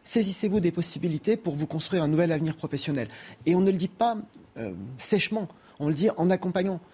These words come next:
on le dit en aidant, que ce soit les chômeurs de longue durée, que ce soit les jeunes,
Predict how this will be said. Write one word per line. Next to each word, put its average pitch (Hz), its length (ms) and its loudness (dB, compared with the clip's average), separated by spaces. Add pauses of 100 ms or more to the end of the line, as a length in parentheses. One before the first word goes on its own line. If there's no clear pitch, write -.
(180)
on 151 100 2
le 160 60 4
dit 160 160 2
en 160 200 2
aidant, 185 280 2 (320)
que - 60 -2
ce 175 60 2
soit 165 200 0
les 143 80 0
chômeurs 156 300 0
de 151 40 -6
longue 170 120 2
durée, 190 320 0 (300)
que - 60 -12
ce - 80 -4
soit 156 200 -2
les 160 100 4
jeunes, 190 260 0